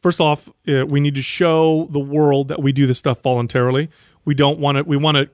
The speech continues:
confirm that Americans can go out voluntarily, put on masks, distance ourselves, do the right stuff.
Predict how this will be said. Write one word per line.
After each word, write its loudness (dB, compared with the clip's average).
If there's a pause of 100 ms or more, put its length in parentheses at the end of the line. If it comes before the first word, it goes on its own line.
(100)
confirm 0
that -4 (100)
Americans -2
can -8
go 0
out 0 (380)
voluntarily, 0
put -4
on -2
masks, -2 (520)
distance -2
ourselves, 0
do -2
the 0
right 0
stuff. -2